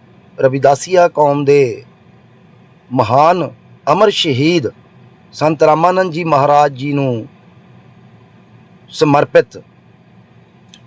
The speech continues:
ਜੋ ਜਾਗਰਤੀ ਰੈਲੀ ਹੈ, ਮੋਟਰਸਾਈਕਲ ਰੈਲੀ, ਜੋ ਕਿ ਲੁਧਿਆਣਾ ਤੋਂ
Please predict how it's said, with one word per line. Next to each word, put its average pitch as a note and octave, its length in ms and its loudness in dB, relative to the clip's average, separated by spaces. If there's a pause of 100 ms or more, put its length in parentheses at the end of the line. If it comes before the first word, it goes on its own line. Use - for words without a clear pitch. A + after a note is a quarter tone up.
ਜੋ D#3+ 600 2
ਜਾਗਰਤੀ D3 580 -2
ਰੈਲੀ C#3 360 2
ਹੈ, F#2 120 -2 (680)
ਮੋਟਰਸਾਈਕਲ D3 580 0
ਰੈਲੀ, D3+ 460 0 (100)
ਜੋ C#3+ 200 2
ਕਿ C#3+ 420 -4 (1000)
ਲੁਧਿਆਣਾ D3+ 440 2
ਤੋਂ D3 520 -2